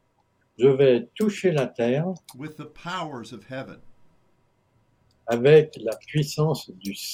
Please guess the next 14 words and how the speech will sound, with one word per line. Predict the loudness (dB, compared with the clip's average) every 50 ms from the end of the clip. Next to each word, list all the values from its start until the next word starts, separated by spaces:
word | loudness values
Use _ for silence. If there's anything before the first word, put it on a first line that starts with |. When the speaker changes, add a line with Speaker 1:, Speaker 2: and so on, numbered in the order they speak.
| -16 _ _ _ _ _ _
Speaker 2:
which | -12 -8 -6 -4
is | -4 -4 -4 -4
Speaker 1:
du | -6
ciel. | -8 -10 -4 2 4 4 4 4
Speaker 2:
exactly, | 2 -4 -8 -12 -14 -16 -18 _ _ _ -18
which | -16 -16 -16 -14
is | -16 -16 -14
exactly | -14 -14 -14 -14 -12 -10 -10 -12 -12 -14 -14 -14
what | -12 -12 -12 -12 -14
Jesus | -16 -16 -14 -12 -12 -12 -12 -14 -16 -16
said | -16 -16 -14 -12 -12 -12 -12 -14 -14
we | -14 -14 -14 -14
should | -16 -18 -16 -16 -16 -18 -18
pray. | -16 -14 -12 -12 -12 -14 -16 -18